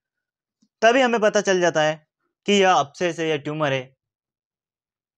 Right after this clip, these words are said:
तो वहाँ से हम इसका फिर इलाज कर देते हैं। तो सच देखिए, जैसे ही मैंने इसका पानी निकाला, पानी निकालने के बाद मैंने इसको क्या किया, अच्छा रिजल्ट लेने के लिए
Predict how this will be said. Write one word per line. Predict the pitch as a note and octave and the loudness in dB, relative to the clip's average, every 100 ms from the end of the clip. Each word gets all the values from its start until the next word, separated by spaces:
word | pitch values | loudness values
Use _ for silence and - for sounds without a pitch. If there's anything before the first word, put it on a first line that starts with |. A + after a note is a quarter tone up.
| _ _ _ _ _ _ _ | _ _ _ _ _ _ _
तो | C#3+ | -2
वहाँ | E3 | -2
से | F3 E3 | 0 -4
हम | D3 | -6
इसका | C#3 C3+ | -4 -4
फिर | C#3 D3 _ _ _ | -4 -12 _ _ _
इलाज | C#3+ B2+ A#2+ | -4 -4 -4
कर | - G#2+ | -10 -14
देते | A2 C3+ | -16 -18
हैं। | E3 _ _ _ _ _ _ - _ _ _ | -20 _ _ _ _ _ _ -20 _ _ _
तो | G3+ | -2
सच | A3+ G#3+ | 0 2
देखिए, | A3+ A3+ B3+ B3+ A#3 | 2 2 2 4 4
जैसे | E3 G3 G3 | 2 -2 0
ही | A#3 | -2
मैंने | A#3 | -2
इसका | A3 A3 | -2 -4
पानी | - G3 G#3+ | 0 0 2
निकाला, | G3+ G3+ G3 | 2 2 2
पानी | F#3+ F#3+ | 2 2
निकालने | G#3 G3+ G3+ G3 | 2 2 0 0
के | F3+ | 0
बाद | F3+ F3+ _ | 0 -2 _
मैंने | D3+ F#3 G3 | -6 -2 -2
इसको | - F#3+ | -4 -4
क्या | G3+ F#3+ | 0 0
किया, | F#3+ F#3 F#3+ _ _ _ _ _ _ _ _ _ _ _ _ _ _ _ _ F3+ | -2 -4 -6 _ _ _ _ _ _ _ _ _ _ _ _ _ _ _ _ -4
अच्छा | F#3+ - | -2 0
रिजल्ट | A3+ G#3 A3 | 2 2 0
लेने | G#3+ G3+ G3 | 2 2 0
के | F#3 | 0
लिए | F3 F3 | -2 -4